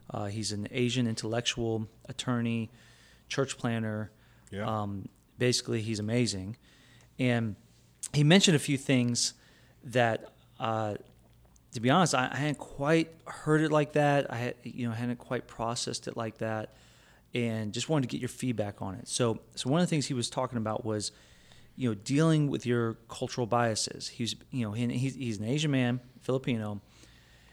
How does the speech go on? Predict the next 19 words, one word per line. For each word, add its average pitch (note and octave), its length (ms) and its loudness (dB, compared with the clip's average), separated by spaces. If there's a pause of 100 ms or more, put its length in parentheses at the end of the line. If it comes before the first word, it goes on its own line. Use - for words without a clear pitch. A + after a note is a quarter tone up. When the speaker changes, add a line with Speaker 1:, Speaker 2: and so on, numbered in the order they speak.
(160)
Speaker 1:
Uh, A2+ 180 -2
the A2+ 100 -4
way B2+ 180 2
he B2 140 -2
teaches, G#2 840 -4 (320)
eh, A#2+ 140 -4 (140)
to - 80 -4
me, C3 540 2
is - 120 -6
very G#2+ 360 -4
Asian, A2 480 -6 (100)
Speaker 2:
Mm-hmm. G#2 320 -6
Speaker 1:
you A2 80 -4
know? G2+ 280 -8 (200)
Um, G2+ 320 -6 (540)
so A#2 240 0
I, - 40 -4 (160)
I A2+ 60 -4
can't - 120 -4